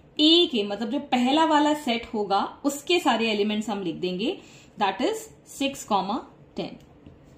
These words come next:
Similarly, next part is B minus A। So हम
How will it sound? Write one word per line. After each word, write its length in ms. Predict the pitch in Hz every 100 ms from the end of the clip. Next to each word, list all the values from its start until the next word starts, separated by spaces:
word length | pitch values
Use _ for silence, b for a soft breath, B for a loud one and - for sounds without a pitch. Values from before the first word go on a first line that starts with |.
| - - - - - B B B B -
Similarly, 680 | 285 359 392 277 294 359 -
next 360 | 202 226 247 -
part 260 | 277 262 254
is 380 | 262 392 - - B B B - 156 -
B 140 | 254 285 349 403 - 202 208
minus 480 | 220 247 285 294 -
A। 120 | 185 226 - -
So 180 | - 214
हम 200 | 233